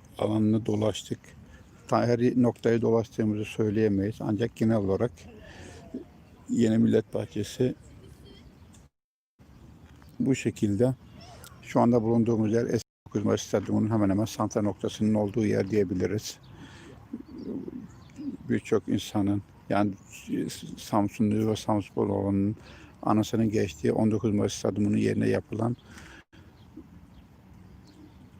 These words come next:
Millet Bahçesi.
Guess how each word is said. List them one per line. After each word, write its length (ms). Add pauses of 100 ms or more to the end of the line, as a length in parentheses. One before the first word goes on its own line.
(1400)
Millet 380
Bahçesi. 600